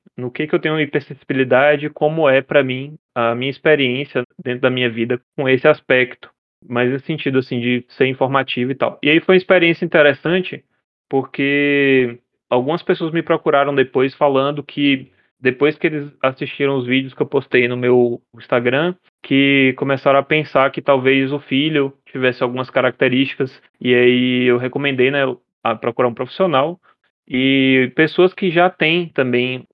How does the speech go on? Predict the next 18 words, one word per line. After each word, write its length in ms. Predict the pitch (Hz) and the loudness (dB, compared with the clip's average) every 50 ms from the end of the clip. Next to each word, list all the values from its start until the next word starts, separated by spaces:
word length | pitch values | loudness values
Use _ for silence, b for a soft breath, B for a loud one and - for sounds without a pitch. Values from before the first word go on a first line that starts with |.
| _ _ | _ _
um 120 | - 123 123 | -12 -12 -10
filho 320 | - - 131 135 139 131 | -4 -2 0 0 0 -2
com 180 | - - 143 131 | -4 -4 -2 0
autismo 760 | 131 135 131 - - 131 135 151 156 147 135 123 120 117 113 - _ _ _ _ | 0 0 -2 -4 -4 -2 0 0 0 -2 -2 -2 -4 -6 -8 -8 _ _ _ _
também 240 | - 127 127 123 127 | -2 0 0 2 2
me 140 | 131 135 131 | 0 0 0
procuraram 600 | 131 - 135 135 - 151 131 127 127 131 139 127 | 0 0 -2 2 2 2 4 4 4 2 2 0
falando 400 | - 143 135 127 127 131 131 127 | 0 0 2 2 2 0 -2 -4
que 280 | 131 - - 135 139 | -6 -4 -2 0 0
o 180 | 139 139 135 131 | 2 0 0 -2
que 140 | 131 - 143 | -2 -4 -4
eu 80 | 143 | -4
falei 540 | 139 - 160 143 131 131 135 147 165 175 185 - - - | 0 2 2 2 4 2 2 2 0 -2 -6 -10 -4 -4
sobre 240 | 147 135 131 135 | -2 0 0 0
a 20 | 135 | 0
minha 120 | 131 135 | -2 -4
experiência 800 | 135 135 - 147 139 135 131 127 123 131 147 156 - - 185 180 b b b b b b | -6 -4 0 0 2 2 0 -2 -2 -4 -6 -6 -8 -8 -8 -8 b b b b b b
ajudou 1000 | - 131 127 135 131 147 160 156 135 131 135 143 151 165 175 170 156 - - | 0 0 2 2 0 -2 -4 -2 2 2 4 4 4 4 4 2 2 -2 -8